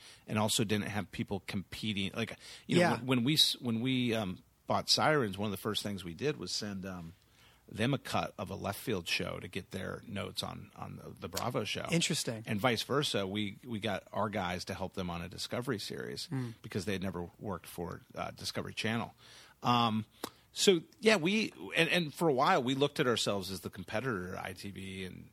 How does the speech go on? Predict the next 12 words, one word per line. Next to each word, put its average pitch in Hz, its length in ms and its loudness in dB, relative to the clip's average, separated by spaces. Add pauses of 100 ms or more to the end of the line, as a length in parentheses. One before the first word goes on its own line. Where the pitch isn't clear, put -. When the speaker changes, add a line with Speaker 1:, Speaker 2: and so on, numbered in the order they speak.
Speaker 2:
Huh. 151 140 -2
Speaker 1:
you 131 60 0
know, 98 100 -10
Fremantle. 101 720 -8 (120)
It, 113 80 -12
we, 117 100 -12
we, - 80 -10 (460)
it, - 100 4
and 185 80 4
it 185 60 4
wasn't 196 380 2
that 160 260 6